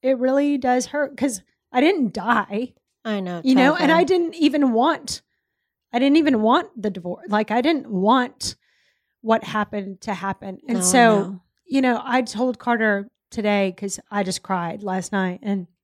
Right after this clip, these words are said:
Speaker 1: I said, "Listen, baby, I know you never meant that. <laughs> I know you weren't, y-, like, but all I'm thinking is they all get to go. They're all happy. They're all gonna go on this thing. And I'm home alone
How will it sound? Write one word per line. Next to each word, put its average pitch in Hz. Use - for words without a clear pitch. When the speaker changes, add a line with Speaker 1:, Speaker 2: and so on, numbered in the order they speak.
Speaker 1:
I -
said, 196
"Listen, 185
baby, 175
I 214
know 208
you 190
never 185
meant 196
that. 180
<laughs> -
I 220
know 220
you 208
weren't, 208
y-, 214
like, 208
but 220
all 254
I'm 254
thinking 202
is 185
they 214
all 202
get 202
to 202
go. 196
They're 190
all 185
happy. 196
They're 185
all 185
gonna 196
go 190
on 185
this 180
thing. 202
And 196
I'm 214
home 208
alone 190